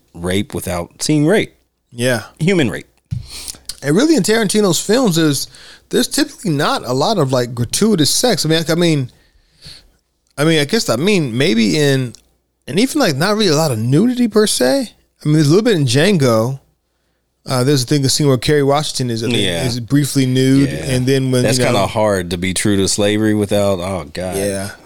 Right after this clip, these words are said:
Speaker 1: How
Speaker 2: And
Speaker 1: do you
Speaker 2: then
Speaker 1: not?
Speaker 2: Yeah, and then a little bit with, you know, Jamie Foxx, you know, he's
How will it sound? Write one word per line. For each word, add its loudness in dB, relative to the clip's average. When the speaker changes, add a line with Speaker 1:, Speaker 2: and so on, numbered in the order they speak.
Speaker 1:
How -6
Speaker 2:
And -2
Speaker 1:
do 2
you 2
Speaker 2:
then 0
Speaker 1:
not? -4
Speaker 2:
Yeah, -4
and 0
then 4
a 2
little 2
bit 0
with, -4
you -2
know, -4
Jamie -6
Foxx, -2
you -2
know, -2
he's -6